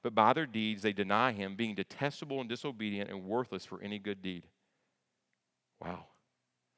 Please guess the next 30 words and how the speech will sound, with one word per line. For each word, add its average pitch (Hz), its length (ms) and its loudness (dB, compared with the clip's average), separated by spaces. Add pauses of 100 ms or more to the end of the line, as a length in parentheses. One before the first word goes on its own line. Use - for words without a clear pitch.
(200)
I 101 140 4
appreciate 113 460 0
what, 107 120 -4
what 104 440 -4
one 107 180 0
man 95 240 0
wrote 95 220 0
about 90 280 0
this. 90 360 -6 (360)
"They 113 100 6
liked 131 360 6
the 127 80 2
visible 139 480 0
expressions, 95 680 -2
the 101 140 -4
aesthetic 131 640 0 (140)
practices, 107 840 4
and 104 140 -4
the 107 100 -6
endless 151 400 -2
discussions 127 680 -2
of 95 140 -6
religious 107 360 -2
trivia, 101 420 -6 (500)
thinking 139 280 0
themselves 139 440 -4
to 117 80 -12
be 117 200 -4
obviously 135 440 2
righteous 104 680 0